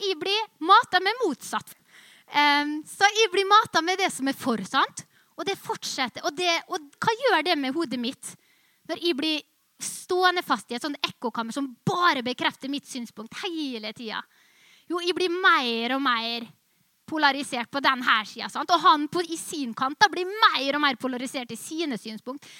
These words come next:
Så når vi begynner en meningsutveksling da, så blir temperaturen høyere enn hva den ville vært i utgangspunktet. For at jeg har blitt så gale matet med min mei-, det som jeg mener, og dem som er på en måte likesinnet med meg, og han har blitt så ekstremt matet med dem som er likesinnet med han.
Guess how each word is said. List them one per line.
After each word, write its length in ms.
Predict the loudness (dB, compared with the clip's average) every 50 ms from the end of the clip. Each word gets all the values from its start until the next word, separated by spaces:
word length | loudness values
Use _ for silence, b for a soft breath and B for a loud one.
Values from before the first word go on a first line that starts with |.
| B B B B
Så 140 | -8 -2 0
når 180 | 2 2 2 2
vi 120 | 2 2 2 2
begynner 260 | 2 2 2 2 0
en 100 | 2 4
meningsutveksling 1080 | 4 6 4 4 2 0 -2 -2 -4 -4 -6 -8 -6 -6 -8 -8 -8 -10 -12 -10 -2 0
da, 80 | 0 0 0
så 120 | -2 -4 -4
blir 140 | -4 0
temperaturen 720 | 0 0 0 0 -2 -4 -4 -4 -4 -2 -2 -2 -2 -4 b b b b b b b b 0 2
høyere 400 | 2 2 4 2 2 2 2 0
enn 100 | 0 2
hva 140 | 2 2 2
den 80 | 2 0
ville 160 | -2 2 2
vært 220 | 2 2 0 -2
i 60 | -6 -6
utgangspunktet. 920 | -4 0 0 0 0 0 -4 -8 -8 -10 -6 0 0 0 0 0 B B B B B B B -2
For 100 | 0 0
at 120 | 0 -2 -2
jeg 160 | 0 2 2
har 100 | 2 2
blitt 160 | 0 -2 -2 -4
så 120 | -6 -6 -6 -2 2
gale 440 | 6 8 8 8 8 6 4 2 4
matet 360 | 4 4 4 4 2 -2 -2 -2
med 140 | -2 -2 -2
min 300 | -2 -2 -2 -2 0 2
mei-, 240 | 2 2 2 0 -6 -8 -6 -4
det 160 | -4 -4 -4
som 140 | -4 -8 -8 -8
jeg 200 | -6 -6 -4 0 2
mener, 500 | 2 2 2 2 2 4 4 4 2 0
og 140 | -2 2 4
dem 180 | 4 4 2 0 -6
som 240 | -8 -8 -8 -8 -8 b b b b b b b b -12
er 80 | -6
på 80 | -4 -2
en 80 | 0 0
måte 200 | 0 0 -2 -2
likesinnet 720 | 0 0 -2 -2 -2 -4 -8 -8 -8 -8 -6 -6 -6 -6
med 120 | -6 -4
meg, 140 | 0 2 2 2
og 80 | 2
han 140 | 2 -2 -2
har 80 | -4 -4
blitt 140 | -4 -4 -6
så 60 | -6 -6
ekstremt 680 | -10 -12 -12 -14 -10 -8 -6 -4 -4 -4 -4 -6 -4 2
matet 300 | 2 2 2 2 -2 -6 -4
med 80 | -2
dem 140 | -2 -4 -4
som 80 | -6 -8
er 80 | -8 -8
likesinnet 400 | -8 -10 -12 -12 -10 -10 -8 -6
med 140 | -4 0
han. 220 | 0 0 0 0